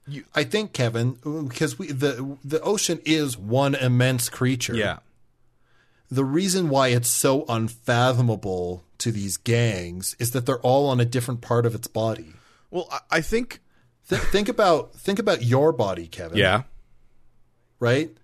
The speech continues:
Speaker 2: You know, y-, I'm sure you would appreciate if somebody came and gave you a nice, respectful handshake.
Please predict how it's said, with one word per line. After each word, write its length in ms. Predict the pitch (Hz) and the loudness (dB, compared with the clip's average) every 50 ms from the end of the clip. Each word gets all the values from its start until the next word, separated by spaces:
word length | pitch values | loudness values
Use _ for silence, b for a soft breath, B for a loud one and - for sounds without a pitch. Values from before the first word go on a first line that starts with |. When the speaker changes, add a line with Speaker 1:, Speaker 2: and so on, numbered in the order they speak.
| _ _ _ | _ _ _
Speaker 2:
You 120 | - 151 156 | -4 -2 2
know, 360 | 139 123 123 151 170 - - - - - - - | 2 4 2 2 0 -6 -14 -20 -20 -20 -20 -20
y-, 260 | 175 160 147 131 123 - | -16 -12 -10 -10 -10 -6
I'm 200 | - 135 147 147 | -4 -2 -2 0
sure 420 | 123 - - 180 175 170 170 165 165 - _ _ _ _ _ _ _ _ | 0 2 2 4 4 4 4 2 -2 -8 _ _ _ _ _ _ _ _
you 320 | 135 123 120 120 131 143 | -4 -2 0 2 2 2
would 100 | 143 143 | 2 2
appreciate 720 | 127 120 120 - 147 160 160 - - 123 110 107 123 - - | 0 0 0 0 0 0 0 0 0 0 2 2 0 0 -2
if 80 | 120 | -4
somebody 280 | - - 131 131 127 123 | -4 -2 -2 0 0 -2
came 360 | 120 - 123 120 120 120 120 | 0 0 2 2 4 4 2
and 100 | 120 113 | 2 0
gave 220 | 113 113 113 113 110 | 0 0 0 0 0
you 140 | 117 120 | 0 -2
a 60 | 113 110 | -2 -2
nice, 360 | 110 113 117 120 117 - - | 0 0 0 0 0 -2 -4
respectful 480 | 113 - - - 120 113 120 - 113 98 | -6 -4 -2 -2 -2 -2 -2 -4 -6 -4
handshake. 680 | 87 113 127 139 139 120 - - - - _ _ - | -2 -2 -2 0 -2 -2 -4 -6 -10 -14 _ _ -20